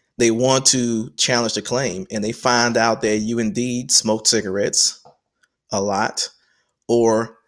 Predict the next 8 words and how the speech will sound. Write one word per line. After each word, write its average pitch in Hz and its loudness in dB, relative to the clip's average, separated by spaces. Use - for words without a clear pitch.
they 113 2
find 120 2
out 113 4
that 110 0
you 110 -8
stated 135 2
that 117 0
you 113 -4